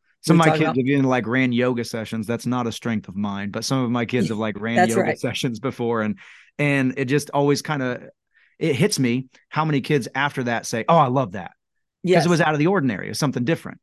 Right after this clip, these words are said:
Speaker 2: It's
Speaker 1: Um,
Speaker 2: something different.
Speaker 1: Mm-hmm.
Speaker 2: Um, and, and it is, like, so much of this is mindset. So right
Speaker 1: Mm-hmm.
Speaker 2: now, like, my, my, our kids down here,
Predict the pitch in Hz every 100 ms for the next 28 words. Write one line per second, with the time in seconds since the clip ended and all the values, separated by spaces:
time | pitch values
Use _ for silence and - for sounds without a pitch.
0 | _ 107 104 196 202 190 196 185 196 196
1 | 190 196 - _ _ 190 175 160 160 151
2 | 151 151 151 196 202 196 233 214 214 269
3 | 269 - 196 - - 254 262 - 196 180
4 | 240 185 165 247 220 143 101 _ _ -
5 | - 196 190 214 208 233 240 190 160 175
6 | - 190 - 180 208 214 233 170 208 196
7 | 214 185 165